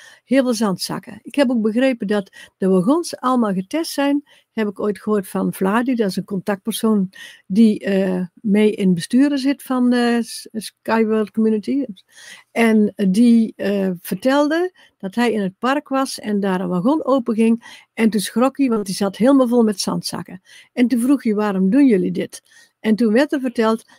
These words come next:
"Wij testen alle modellen niet op de maximale gewicht van mensen die erin kunnen. Wij doen het drie of meer keer zwaarder maken,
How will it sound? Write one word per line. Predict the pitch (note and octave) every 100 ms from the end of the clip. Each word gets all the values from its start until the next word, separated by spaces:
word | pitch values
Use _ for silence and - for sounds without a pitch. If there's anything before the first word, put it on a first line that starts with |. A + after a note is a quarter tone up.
| _
"Wij | G#3 G3+
testen | F#3+ D#4 D#4+ -
alle | - B3+ B3+
modellen | A#3 A3 A3 G#3 G3
niet | A3 B3 A3
op | G3
de | G3+
maximale | G3+ A3 - G3 F#3+ F#3 F#3 F#3
gewicht | F#3 G3+ A3 G#3+ - - - _
van | F#3+ F#3+
mensen | A3+ C#4 C#4+ C4
die | B3+
erin | B3 A#3+
kunnen. | A#3 A3+ - - _
Wij | G#3
doen | G3+ G#3
het | F#3 F3+ _
drie | F3+ G#3 B3+ A#3+ _ _
of | G#3 F#3
meer | G#3+ A3
keer | - A3 G3+ -
zwaarder | - F#3 A#3+ A#3+ F#3
maken, | F3 F#3 F#3+